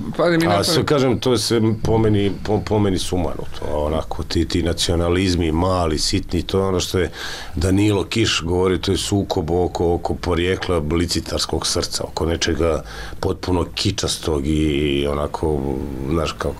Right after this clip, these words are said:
Speaker 2: krajnje, krajnje nebitno.
Speaker 1: Jel danas fali nek-, nekakva ideologija, nešto u šta ljudi veruju, ili se sasvim lagodno može živeti u trci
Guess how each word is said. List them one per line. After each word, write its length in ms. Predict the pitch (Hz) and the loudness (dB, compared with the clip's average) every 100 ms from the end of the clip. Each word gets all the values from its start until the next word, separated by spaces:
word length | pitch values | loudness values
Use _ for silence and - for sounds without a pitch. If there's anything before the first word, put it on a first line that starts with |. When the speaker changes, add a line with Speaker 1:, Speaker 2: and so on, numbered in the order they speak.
| - | -4
Speaker 2:
krajnje, 500 | 82 80 80 80 76 | -2 0 2 2 -2
krajnje 340 | - 78 78 73 | -2 0 0 0
nebitno. 420 | 71 69 - - - - - | 0 -2 -4 -12 -18 -8 -2
Speaker 1:
Jel 140 | 131 127 | 2 2
danas 320 | 165 202 - | 2 0 0
fali 220 | 220 220 | 2 4
nek-, 300 | 214 208 - - 170 170 151 156 165 170 175 180 | 4 0 -2 -2 0 0 0 2 2 4 4 4
nekakva 580 | 185 180 175 170 - 156 | 4 2 0 -4 0 2
ideologija, 760 | 143 139 143 147 151 156 151 123 | 2 4 4 4 4 4 2 2
nešto 380 | 120 131 - 139 | 0 -2 0 2
u 240 | 131 131 | 4 2
šta 220 | - 143 | 0 2
ljudi 280 | 143 156 143 | 4 4 4
veruju, 340 | 139 156 156 | 4 4 4
ili 120 | 135 135 | 4 2
se 160 | 143 | 0
sasvim 360 | 165 165 - 165 | 0 0 4 4
lagodno 380 | 175 170 160 151 | 4 4 4 4
može 260 | 156 151 | 4 4
živeti 500 | 143 156 151 147 135 | 4 6 4 4 2
u 100 | 127 123 | 0 0
trci 560 | - 147 143 - 120 | 0 0 0 0 2